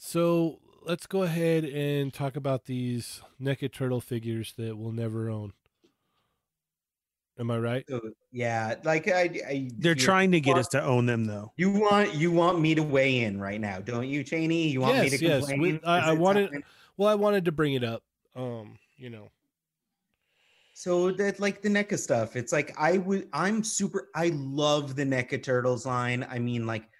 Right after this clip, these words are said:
Speaker 2: honestly, I think that, you know, y-, if you bring Sergeant Bananas on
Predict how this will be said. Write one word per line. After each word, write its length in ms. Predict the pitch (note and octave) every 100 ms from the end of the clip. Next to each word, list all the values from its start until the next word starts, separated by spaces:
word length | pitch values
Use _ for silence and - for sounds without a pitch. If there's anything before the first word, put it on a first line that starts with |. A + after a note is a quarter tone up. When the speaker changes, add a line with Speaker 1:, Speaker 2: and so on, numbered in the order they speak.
| _ _ _ _ -
Speaker 2:
honestly, 380 | C#3 C#3 D3+
I 80 | A#2
think 240 | G#2+ B2+ -
that, 180 | A2 -
you 180 | C3 A#2
know, 200 | A2+ G#2+
y-, 100 | A2+
if 400 | A#2+ A2 F2+ B2
you 100 | B2+
bring 440 | B2 D3 C#3+ C#3+ - _
Sergeant 400 | - E3 C#3 C3
Bananas 440 | C3 B2+ B2+ B2+
on 380 | B2+ A#2+ A#2+ A#2